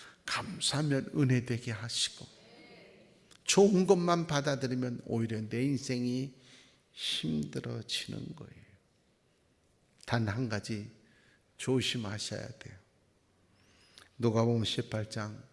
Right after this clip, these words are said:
십일 절 말씀에 보면 이런 감사는 안 돼요.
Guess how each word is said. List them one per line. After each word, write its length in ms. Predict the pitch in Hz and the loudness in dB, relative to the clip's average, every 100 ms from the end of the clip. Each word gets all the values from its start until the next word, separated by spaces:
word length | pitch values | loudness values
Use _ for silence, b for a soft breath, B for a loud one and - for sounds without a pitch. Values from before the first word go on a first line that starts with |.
| _ b b b | _ b b b
십일 720 | - - 135 - - 135 143 143 | -6 -4 -4 -4 0 0 0 0
절 320 | 135 127 113 | 0 0 -4
말씀에 600 | 98 98 - - 113 104 | -4 -4 -2 -2 -4 -6
보면 580 | - 82 92 117 117 101 - _ _ _ _ _ _ _ _ _ _ - B B B B B | -8 -8 -6 -6 -8 -12 -20 _ _ _ _ _ _ _ _ _ _ -20 B B B B B
이런 500 | 135 135 156 165 160 | 4 8 8 8 4
감사는 640 | 156 98 104 98 101 107 117 | 0 -2 -4 -4 -4 -4 -4
안 280 | 98 98 107 | -6 -8 -8
돼요. 240 | 104 | -10